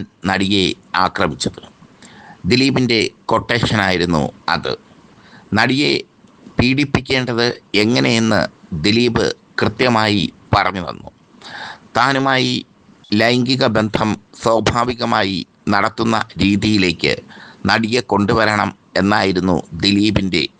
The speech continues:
ആവശ്യം. പക്ഷേ അത് നടന്നില്ല. താൻ ന-, നടിയെ പ്രകൃതി വിരുദ്ധ പീഡനത്തിന് ഇരയാക്കി. പ്രകൃതി വിരുദ്ധ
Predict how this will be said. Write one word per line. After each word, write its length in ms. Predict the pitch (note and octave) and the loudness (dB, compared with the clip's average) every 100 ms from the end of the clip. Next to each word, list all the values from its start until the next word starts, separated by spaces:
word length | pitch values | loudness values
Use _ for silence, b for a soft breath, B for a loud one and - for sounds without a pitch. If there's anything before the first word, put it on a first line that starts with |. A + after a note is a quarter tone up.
| - | -4
ആവശ്യം. 480 | E2+ F2+ D#2+ - G1+ - _ - - B B B | 0 0 -2 -4 -6 -10 _ -20 -20 B B B
പക്ഷേ 360 | - G#2 A2 G2+ C#2+ - _ _ - | -2 0 0 0 -4 -12 _ _ -4
അത് 240 | F#2 G#2 - - - | 0 0 -2 -4 -2
നടന്നില്ല. 480 | F2 E2+ F2 C2+ A1+ - - - B B B B B B - - - - | 0 0 -2 -4 -4 -6 -12 -20 B B B B B B -20 -20 -14 -2
താൻ 200 | A#2 B2+ B2+ - _ _ | 2 2 -2 -12 _ _
ന-, 180 | G#2 A2 - | -4 -2 0
നടിയെ 380 | A2 A2+ B2 G2+ - - - - - - - | 2 4 4 2 0 -8 -20 -20 -20 -10 -2
പ്രകൃതി 380 | G#2+ A#2 C3 | 0 0 0
വിരുദ്ധ 320 | A#2 A2+ G2 A2 F2+ - - | 2 2 0 0 0 -4 -4
പീഡനത്തിന് 720 | G#2+ G#2+ A2 G2+ F#2+ F2+ D#2 - - - | 0 0 0 -2 0 0 0 -2 -6 0
ഇരയാക്കി. 580 | F#2+ G2 C#2+ - G1+ - - - - - - - B - | 2 2 0 -4 -12 -12 -16 -20 -20 -20 -20 -14 B -4
പ്രകൃതി 360 | - A2+ C3 C#3+ | -2 0 -2 -2
വിരുദ്ധ 300 | C#3 B2+ | -2 0